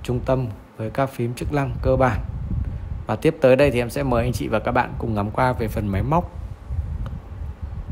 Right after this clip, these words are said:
Khối động cơ một chấm năm thì nó sẽ mang lại cho anh chị và các bạn vừa đủ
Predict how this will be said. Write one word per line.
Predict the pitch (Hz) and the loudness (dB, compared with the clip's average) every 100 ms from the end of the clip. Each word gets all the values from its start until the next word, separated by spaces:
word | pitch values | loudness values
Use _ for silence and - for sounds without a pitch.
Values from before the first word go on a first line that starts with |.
| - - - - - - - - - - - - - - - - - - - | -8 -8 -8 -8 -8 -8 -8 -10 -12 -10 -8 -10 -12 -14 -14 -16 -20 -20 0
Khối | 135 151 | 6 6
động | 175 - | 6 6
cơ | 151 | 6
một | 143 156 | 6 2
chấm | - 113 | 0 0
năm | 131 143 135 | 2 0 0
thì | 117 | -2
nó | 104 | -2
sẽ | 110 143 | -2 -2
mang | 135 131 | 0 0
lại | 127 120 113 | 0 -2 -4
cho | 110 | -4
anh | 120 | -4
chị | - - | -4 -4
và | 104 - | -4 -2
các | 110 | -2
bạn | 120 110 101 | -2 -2 -2
vừa | 107 | -2
đủ | 101 | 0